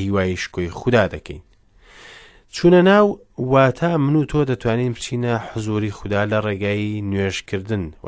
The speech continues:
دەتوانین بچینە بەردەمی و قسەی ناخی خۆمانی بۆ بکەین دەربارەی خەم و خەفەتەکانمان و ئەو شتانەی ماندووی کردوین. مەسیح دەرگای بۆ ئەواڵا کردوین تا بچینە ناو و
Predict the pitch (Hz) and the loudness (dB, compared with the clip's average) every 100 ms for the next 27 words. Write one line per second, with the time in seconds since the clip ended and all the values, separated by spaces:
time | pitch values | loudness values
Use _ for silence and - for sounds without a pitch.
0 | 87 98 - 117 120 - 135 135 123 120 | -4 -4 -2 -2 -2 -4 -4 0 0 2
1 | 127 127 123 - - 110 107 113 113 - | 0 0 -2 -6 -4 -2 0 -2 -4 -6
2 | 120 110 110 101 107 107 120 117 110 107 | -4 -2 -4 -2 -4 -4 -4 -2 -2 0
3 | 101 101 101 95 - - _ _ - - | 0 -2 -4 -6 -18 -20 _ _ -10 -4
4 | 98 92 101 101 101 101 131 127 113 107 | -4 -4 -6 -6 -6 -6 -2 -2 0 0
5 | 101 92 - _ _ _ _ 110 139 135 | -2 -6 -10 _ _ _ _ -4 -4 -4
6 | - 113 104 107 113 - 110 107 107 107 | -2 0 0 -2 -4 -6 -2 0 0 -2
7 | 98 98 82 82 76 76 _ _ _ _ | -4 -6 -6 -6 -10 -12 _ _ _ _
8 | _ _ _ _ _ - 101 - 120 117 | _ _ _ _ _ -8 -4 -2 -2 -2
9 | - - - _ _ 110 104 113 107 107 | -4 -20 -20 _ _ -4 0 2 2 2
10 | 107 - 110 113 123 135 113 110 104 104 | 2 2 4 4 4 2 0 -4 -2 -4
11 | 101 104 98 - 117 104 101 110 107 95 | -2 -2 -2 -2 -2 -2 2 2 4 2